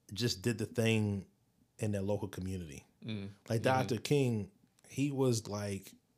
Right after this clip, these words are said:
Speaker 1: in Montgomery at his first church, a young pastor trying to get out of the sh-, out of the shadow of his dad.
Speaker 2: Mm.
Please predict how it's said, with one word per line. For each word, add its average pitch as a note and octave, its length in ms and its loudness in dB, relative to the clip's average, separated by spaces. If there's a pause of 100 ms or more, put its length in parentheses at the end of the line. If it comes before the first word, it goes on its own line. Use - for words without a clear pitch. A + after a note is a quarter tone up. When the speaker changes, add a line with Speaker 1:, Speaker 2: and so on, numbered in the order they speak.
(340)
Speaker 1:
in A#2+ 140 0
Montgomery A2 560 2
at F2 60 -8
his E2+ 100 -10
first A#2 320 -4
church, - 480 -6 (560)
a F#2+ 40 -2
young A2 200 2
pastor G#2+ 420 0
trying G#2 200 -2
to G#2 80 0
get G2+ 100 -2
out G2+ 60 0
of G2 80 0
the F#2+ 80 -4
sh-, - 120 -6
out G2+ 160 -2
of G2 60 -4
the F#2 80 -6
shadow G2 360 -2
of G2 100 -4
his F#2+ 160 -4
dad. F2+ 460 -6 (140)
Speaker 2:
Mm. G2 220 -6